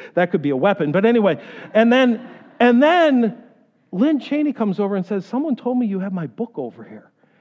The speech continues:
And we just kinda walked away from the day going, "That was crazy." People you see a-, at the distance on the news, and, and you actually get to, like, shake their hand and say hi and have a brief conver-, it was, it was nuts.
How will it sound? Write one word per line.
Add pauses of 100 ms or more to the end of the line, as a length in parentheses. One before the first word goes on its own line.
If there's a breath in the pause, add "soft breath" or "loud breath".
(140 soft breath)
And (120)
we
just
kinda
walked
away
from
the
day
going, (540 soft breath)
"That
was
crazy." (140)
People
you
see (420 loud breath)
a-,
at
the
distance
on
the
news,
and, (160 loud breath)
and
you
actually
get
to,
like, (160 loud breath)
shake
their
hand
and
say
hi
and
have
a
brief
conver-,
it
was,
it
was
nuts.